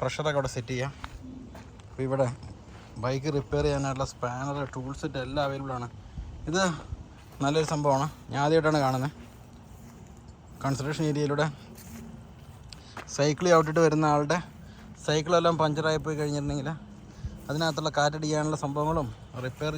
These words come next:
ചെയ്യാനുള്ള സംഭവങ്ങളും എല്ലാം കൊടുത്തിട്ടുണ്ട്. അത് അടിപൊളിയായിട്ടുള്ള ഒരു സംഭവമാണ്. I like it, uh, very much. ആ ബൈക്ക് റിപ്പയർ ചെയ്യുന്ന ആ ഏരിയ അവിടെയാണ്.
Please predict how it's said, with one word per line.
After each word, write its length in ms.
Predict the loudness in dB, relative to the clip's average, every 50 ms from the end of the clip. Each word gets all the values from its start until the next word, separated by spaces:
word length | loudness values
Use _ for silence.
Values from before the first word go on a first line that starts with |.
| -4 -2
ചെയ്യാനുള്ള 300 | 0 0 0 2 2 2 2
സംഭവങ്ങളും 280 | 2 2 2 4 4 4 4
എല്ലാം 180 | 4 2 0 0 -2
കൊടുത്തിട്ടുണ്ട്. 380 | -2 -2 -2 -4 -2 -2 -2 0 0
അത് 80 | -2 -4 -4 -10 -12 -14 -12 -12 -14 -8 -6 -4
അടിപൊളിയായിട്ടുള്ള 520 | -2 -2 0 0 0 0 -2 0 0 -2 -2
ഒരു 80 | -2 -4 -6 -4 -4 -6 -6 -6 -12 -12 -12 -10 -10 -12 -12 -10 -12 -12 -12 -10 -10 -10 -10 -10 -12 -14 -14 -12 -8 -6
സംഭവമാണ്. 400 | -4 -2 0 0 0 0 0 -2 -4 -4 -4 -4
I 40 | -2 -2
like 160 | -2 -2 -4 -6
it, 100 | -8 -8 -8 -6 -4
uh, 180 | -4 -4 -4 -6 -6 -8 -8 -8
very 140 | -6 -6 -8 -8
much. 120 | -8 -8 -8 -10 -10 -10 -12 -14 -14 -14 2 4
ആ 40 | 6 8
ബൈക്ക് 240 | 10 8 8 8 8 6
റിപ്പയർ 260 | 6 6 8 8 8 10
ചെയ്യുന്ന 240 | 10 10 10 8 8 6 2 -2 -12 -14 -14 -12 -10 -8 -8 -6 -6 -8 -8 -8 -10 -12 -12 -6 -2 -2 0 4 6 8
ആ 20 | 10 12 12 12 12
ഏരിയ 240 | 12 12 12 12 12 12
അവിടെയാണ്. 340 | 12 12 12 12 12 12